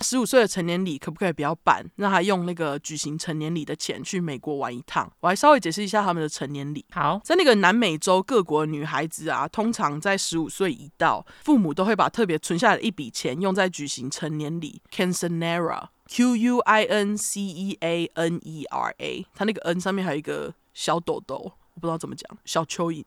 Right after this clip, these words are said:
Speaker 2: 嗯。
Speaker 1: 那通常这个成年礼都会举行得非常盛大，然后每个人都会穿着礼服啊，打扮得很漂亮，跟跳舞、切蛋糕之类的，总之就是一个很盛大的庆祝典礼。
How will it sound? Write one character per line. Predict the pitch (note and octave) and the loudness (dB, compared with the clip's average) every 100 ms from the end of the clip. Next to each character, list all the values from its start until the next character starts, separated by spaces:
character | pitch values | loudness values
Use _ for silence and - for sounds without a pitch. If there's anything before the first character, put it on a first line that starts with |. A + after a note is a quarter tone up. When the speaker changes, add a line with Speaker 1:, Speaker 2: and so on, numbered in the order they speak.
| - | -2
Speaker 2:
嗯。 | G3+ F#3+ D#3+ D#3+ | 2 2 0 0
Speaker 1:
那 | A3+ | 0
通 | - A#3+ | 2 2
常 | C#4 G3 | 6 4
这 | G3 | 4
个 | A3+ | -2
成 | - F3+ | -2 -2
年 | E3+ E3+ G3+ | -2 -2 -4
礼 | E3 | -4
都 | - | -2
会 | F3 | -2
举 | G3 D3+ | -2 -4
行 | D3 | -6
得 | C#3 | -6
非 | C#3 E3 | -2 -2
常 | D#3+ C3+ | -2 -4
盛 | - E3 | -2 -4
大， | D3 F3 C#3+ | 0 2 2
然 | D3 | 0
后 | F3+ | -2
每 | F3+ | -2
个 | D3 | -2
人 | D3 C#3+ | -4 -2
都 | |
会 | E3 | -4
穿 | E3+ E3+ | -2 -4
着 | E3 | -4
礼 | D3 C#3+ | -6 -10
服 | C#3+ - D3 | -12 -8 -2
啊， | D3 D3+ | 2 2
打 | E3 C3+ | 0 -2
扮 | F3+ | -2
得 | D#3+ | -2
很 | D#3 | -6
漂 | F3+ F#3+ D#3 | -6 0 0
亮， | E3 D3+ | 0 -4
跟 | D3 | -8
跳 | D3 - E3 | -8 -2 -2
舞、 | C3+ - | -2 -8
切 | - F3 | -4 -2
蛋 | G3+ F3 | 0 0
糕 | D3+ D3+ | 0 -2
之 | D#3+ D#3+ | -2 -2
类 | D3+ | -2
的， | |
总 | D3 D3+ | -2 -6
之 | E3 G3+ | -6 -6
就 | A#3 | -2
是 | C4 C4 | 0 0
一 | F#3 | 0
个 | F#3+ F3 E3+ E3+ D#3+ | 2 4 4 0 -2
很 | - D#3+ | -2 2
盛 | A#3 G#3+ | 4 8
大 | G3+ | 6
的 | F3 | 6
庆 | - G#3 | 0 -2
祝 | F3 F3+ | -2 -4
典 | D3+ C3+ C#3+ | -4 -6 -6
礼。 | C3+ | -12